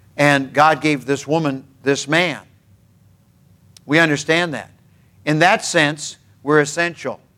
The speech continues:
But the day may come, God forbid, sweetie, when one of us will be called home. What do I do then? The person who decides to fold their tent and just, I know what grief is.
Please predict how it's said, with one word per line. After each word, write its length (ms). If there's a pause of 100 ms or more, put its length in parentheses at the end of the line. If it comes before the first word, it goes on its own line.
(920)
But 200
the 80
day 240
may 160
come, 320
God 240
forbid, 300
sweetie, 360
when 300
one 160
of 80
us 100
will 80
be 80
called 280
home. 240 (1900)
What 140
do 40
I 140
do 220
then? 360 (600)
The 120
person 520
who 160
decides 580
to 140
fold 400
their 160
tent 420 (200)
and 160
just, 280 (1400)
I 140
know 100
what 160
grief 320
is. 360